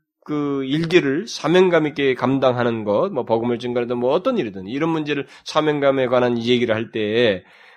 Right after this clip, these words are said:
그것에 대해서 계속적으로 부추기는 게 뭡니까? 목적지향적이에요, 너무. 예? 목적과 어떤 이런 것들하고 그걸 성취하려는 우리들의 강점과 실력들과 자신, 예, 능력들 이런 것들을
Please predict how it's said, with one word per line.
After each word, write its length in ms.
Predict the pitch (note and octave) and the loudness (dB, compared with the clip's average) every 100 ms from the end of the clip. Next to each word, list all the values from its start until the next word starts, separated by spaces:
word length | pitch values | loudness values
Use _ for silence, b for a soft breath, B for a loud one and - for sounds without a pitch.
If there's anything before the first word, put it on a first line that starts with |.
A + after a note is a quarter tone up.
| B | B
그것에 420 | - C3+ C#3+ C#3+ | -6 0 0 0
대해서 420 | B2+ B2 B2 A#2 G#2+ | -2 -4 -4 -8 -6
계속적으로 580 | A#2 B2 C3 - B2 - | -6 -6 -6 -6 -6 -4
부추기는 480 | C3+ - C#3 B2 | -6 -4 -2 -2
게 80 | G#2+ | -2
뭡니까? 640 | F#2 F2 F2+ - - B2 _ | -4 -8 -12 -16 -20 -20 _
목적지향적이에요, 1300 | A#2+ B2+ - - F#3 - D#3 B2 G#2 F2+ F#2 B2+ A2 | -10 -10 -8 -10 -10 -6 -4 -4 -6 -8 -8 -8 -8
너무. 640 | F#2+ G#2 G2 F#2 G2+ F#2+ F#2+ _ _ _ _ _ _ _ _ | -8 -6 -6 -8 -10 -12 -16 _ _ _ _ _ _ _ _
예? 140 | G#2+ C#3+ | -20 -16
목적과 840 | G3+ - - D3+ B2+ _ B2+ A#2+ | -14 -14 -8 -8 -8 _ -2 -2
어떤 220 | G#2+ B2 | -2 -6
이런 160 | A2+ B2 | -2 -2
것들하고 400 | A#2+ G#2+ G#2+ G#2+ B B | -2 -6 -6 -8 B B
그걸 160 | A#2+ | -6
성취하려는 680 | A#2 E3 F3 - C3+ A#2 G#2+ | -4 -4 -4 -4 -4 -4 -6
우리들의 460 | G2+ G#2+ G2+ G#2+ G2 b b _ _ _ _ _ _ _ _ | -8 -8 -6 -6 -6 b b _ _ _ _ _ _ _ _
강점과 500 | - G#2 G#2 G#2 G2 | -8 -8 -6 -8 -8
실력들과 600 | F#2+ D3+ C3 A2+ G2+ F#2+ | -8 -6 -4 -6 -6 -8
자신, 300 | G2+ F#2 A#2 - b - | -8 -10 -12 -18 b -14
예, 80 | G2+ | -12
능력들 680 | F#2+ G2 F#2 G#2+ A2 G2 G2 | -12 -14 -10 -4 -4 -4 -4
이런 220 | G#2+ B2+ | -2 -2
것들을 640 | B2+ - A#2 A2+ A2 F#2 | -2 -4 -2 0 -2 -4